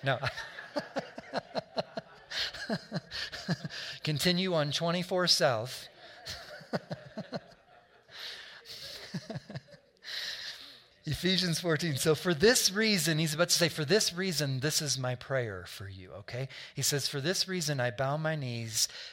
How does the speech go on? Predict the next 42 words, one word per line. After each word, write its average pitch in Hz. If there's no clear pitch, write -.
to -
the 113
Father 143
of 147
our 143
Lord 139
Jesus 120
Christ, -
from 151
whom 143
the 123
whole 185
family 170
in 123
heaven 151
and 131
earth 127
is 120
named." 101
Now, 143
I -
have 143
to 151
stop 151
and 135
tell 170
you 156
something. 113
This 147
is, 135
this 143
is 127
right 143
back 175
to, 135
I'm 113
telling 156
you, 120
we're 117
reading 139
about 139
anointing. 143